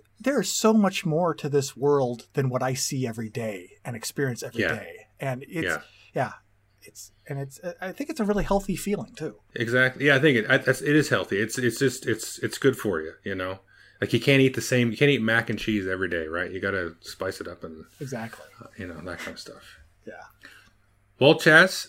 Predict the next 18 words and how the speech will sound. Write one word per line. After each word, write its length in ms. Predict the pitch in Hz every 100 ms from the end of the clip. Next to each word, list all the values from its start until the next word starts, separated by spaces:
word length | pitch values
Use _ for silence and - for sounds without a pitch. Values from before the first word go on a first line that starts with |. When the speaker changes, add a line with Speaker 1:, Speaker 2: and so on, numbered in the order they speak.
| -
Speaker 2:
I 120 | 123
really 360 | 127 131 156 156
appreciate 380 | 127 139 143 127
you 100 | 117
jumping 300 | 127 123 117
on, 360 | 113 123 143 _ _ -
and 120 | 113
it 60 | 110
was 160 | 101
great 260 | - 120 123
to 60 | 120
have 220 | 123 127
you 80 | 127
and 80 |
great 240 | 101 123 123
to 100 | 104
see 360 | - - 139
you. 300 | 110 92 123